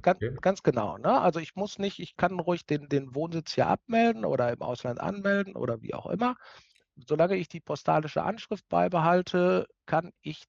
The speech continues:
Speaker 1: dieses Produkt auch anbieten und es ist der klassische Haftpflichttarif, den man, den man kennt, also die Deckungssumme bis, bis fünfzig Millionen Euro, was in der Regel ausreichend sein sollte. Ich habe 'nen Jahresvertrag ganz normal, der sich auch automatisch verlängert, wenn ich nicht drei Monate vorher kündige.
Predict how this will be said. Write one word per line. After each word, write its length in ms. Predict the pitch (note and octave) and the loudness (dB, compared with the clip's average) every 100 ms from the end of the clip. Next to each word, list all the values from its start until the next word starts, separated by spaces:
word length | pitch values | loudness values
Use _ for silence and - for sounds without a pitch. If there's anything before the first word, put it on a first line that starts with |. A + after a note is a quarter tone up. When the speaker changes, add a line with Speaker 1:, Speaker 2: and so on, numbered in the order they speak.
| - | -20
Speaker 1:
dieses 280 | D#3+ E3 | -20 -20
Produkt 640 | - - C#3 D3 D#3 - - | -14 -8 -4 -4 -4 -12 -2
auch 220 | B2+ A#2+ | -2 0
anbieten 560 | D3+ F#3+ F#3 F#3 F3+ | -2 -4 -8 -10 -8
und 160 | D#3 C3+ | -10 -8
es 60 | C3+ | -10
ist 200 | C#3+ - | -8 -6
der 100 | B2+ | -4
klassische 760 | - C#3+ - C#3+ - C3+ B2+ - | 0 -2 -2 -8 -4 -2 -4 -8
Haftpflichttarif, 920 | - C#3+ - - D3+ - C3+ C3+ C#3 - | -2 -2 -2 -12 -10 -2 -2 -2 -6 -8
den 180 | B2+ | -8
man, 260 | A#2 A2 G#2+ - | -6 -10 -12 -16
den 100 | A#2 | -14
man 140 | G#2+ G#2 | -12 -6
kennt, 340 | - E3 F3 - | 2 2 2 -4
also 240 | B2 B2 | -4 -4
die 160 | A#2 A2+ | -10 -6
Deckungssumme 640 | B2 B2+ C#3 - B2+ B2+ | -6 -6 -10 -10 -8 -8
bis, 320 | A#2+ A#2 - - | -8 -10 -14 -16
bis 200 | - - | -12 -8
fünfzig 500 | - B2+ A#2+ - - | -6 -6 -10 -16 -14
Millionen 420 | A2+ G#2 - - | -12 -12 -12 -10
Euro, 420 | - D3+ E3+ E3 D#3+ - - - - - | 2 4 6 6 2 -8 -20 -20 -14 -4
was 180 | B2 | -4
in 80 | B2+ | -2
der 160 | A#2+ A#2 | -2 0
Regel 220 | A#2+ A2+ | 2 2
ausreichend 600 | C3 D3 - C3+ C3+ B2+ | 2 2 2 2 0 -2
sein 300 | B2+ B2 A#2+ | -2 -2 -2
sollte. 420 | B2 A#2+ B2 B2 - - - - - | -4 -4 -2 -4 -6 -20 -20 -20 -10
Ich 140 | A#2+ | 0
habe 140 | C#3 - | 0 0
'nen 140 | A2 | 0
Jahresvertrag 880 | A#2+ D#3 E3 - - C#3+ D3+ C#3 - | 4 6 4 2 -2 0 2 2 2
ganz 280 | C3 C3+ - | -2 -2 -8
normal, 460 | B2+ B2 C3+ C3+ | -2 2 4 4
der 180 | B2+ A2+ | 2 -4
sich 180 | A2+ G2+ | -6 -10
auch 120 | G#2 | -8
automatisch 720 | - B2+ - A#2 A#2 A2+ A2 | -2 -2 -2 -2 0 0 -4
verlängert, 500 | - G#2 D3+ F#3+ F3+ | -4 2 4 6 4
wenn 140 | D3+ D3+ | 0 -2
ich 140 | D3+ | -6
nicht 160 | D3 C3+ | -8 -4
drei 220 | C3+ C#3 | 4 4
Monate 400 | C3+ C#3+ C3+ - | 4 0 -2 -4
vorher 320 | B2 C3+ C3 C3 | -6 2 2 2
kündige. 500 | C3+ C3 C3 C3 | -2 -2 2 2